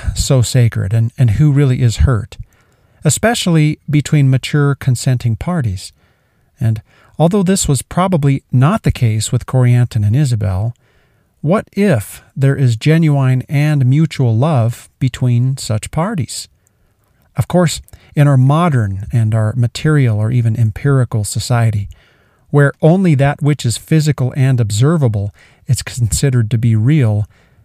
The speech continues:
this question occurs even more naturally to the natural man, as Paul put it, "who receiveth not the things of the Spirit of God, for they are foolishness unto him."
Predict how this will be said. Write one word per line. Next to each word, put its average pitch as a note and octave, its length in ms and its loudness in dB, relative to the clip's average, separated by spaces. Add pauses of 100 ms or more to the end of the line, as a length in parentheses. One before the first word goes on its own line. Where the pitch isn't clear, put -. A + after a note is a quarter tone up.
this - 180 -4
question D3+ 440 0
occurs C3 500 0 (140)
even C3 280 2
more D#3+ 460 0
naturally A2+ 800 2
to B2 140 0
the A2 120 0
natural B2 480 0
man, A2+ 400 2
as G#2+ 140 -4
Paul A2+ 240 -2
put G#2+ 220 -2
it, G2 100 -8 (640)
"who B2+ 240 2
receiveth C3 580 0
not C3 200 0
the B2 100 2
things B2+ 520 -2
of A2+ 140 0
the A2 60 -2
Spirit B2 320 0
of G2+ 120 -4
God, C3 300 0
for - 160 -4
they G#2+ 100 -2
are G#2 60 0
foolishness C3+ 720 -4
unto A2 220 -4
him." F#2+ 320 -6